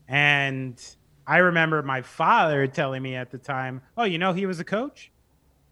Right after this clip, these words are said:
I'm like, "What? Really? He was a good one?" "Yeah, he's like, he won rings. He was this." I'm like, "Oh, shit. Okay." And then, you know, you hear later in life and,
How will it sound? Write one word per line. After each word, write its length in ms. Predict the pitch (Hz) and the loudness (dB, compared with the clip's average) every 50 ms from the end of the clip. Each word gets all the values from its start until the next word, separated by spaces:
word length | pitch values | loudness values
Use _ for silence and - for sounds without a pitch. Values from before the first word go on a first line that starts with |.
| - | -12
I'm 80 | 175 196 | -8 -6
like, 160 | 208 180 165 | -4 -2 0
"What? 260 | 311 403 453 381 - - | 0 0 0 -2 -4 -4
Really? 340 | 160 208 311 392 403 381 - - | -2 0 0 0 -2 -4 -6 -6
He 60 | - 214 | -6 -6
was 120 | 202 180 | -6 -2
a 40 | 170 | -2
good 180 | 214 262 294 | 0 0 0
one?" 160 | 339 370 381 359 - _ _ _ _ | 0 -2 -2 -4 -8 _ _ _ _
"Yeah, 380 | - 269 349 392 370 320 269 214 | -4 0 4 6 8 8 8 8
he's 120 | 190 180 | 6 4
like, 120 | 202 196 196 | 4 2 4
he 60 | 214 | 6
won 200 | 226 254 277 262 | 6 8 8 10
rings. 420 | 294 349 359 349 262 202 170 147 | 10 10 10 10 8 6 4 4
He 100 | 170 185 | 2 2
was 120 | 180 170 170 | 2 2 2
this." 160 | 247 247 170 | 0 2 4
I'm 220 | 175 190 233 254 | 6 6 6 6
like, 140 | 196 156 139 | 6 4 2
"Oh, 240 | 190 240 302 233 165 | 2 2 2 0 -2
shit. 360 | - - - 277 311 - 139 | -4 -4 -4 -4 -4 -2 -2
Okay." 420 | 160 226 - - 165 156 190 233 - - - - - - - - - | -2 0 0 2 2 2 2 0 -2 -8 -18 -20 -20 -20 -20 -6 -2
And 160 | 165 180 185 | 0 4 4
then, 200 | 185 185 185 180 | 6 6 6 4
you 100 | 185 180 | 4 4
know, 140 | 175 175 175 | 6 6 6
you 180 | 175 170 170 | 6 4 4
hear 180 | 170 185 185 170 | 4 4 4 4
later 260 | 165 170 170 165 165 165 | 6 6 6 6 4 4
in 80 | 160 160 | 4 4
life 380 | 165 196 208 185 165 - - | 4 4 4 2 0 -2 -4
and, 300 | 175 147 143 139 135 131 | -4 -4 -4 -4 -6 -8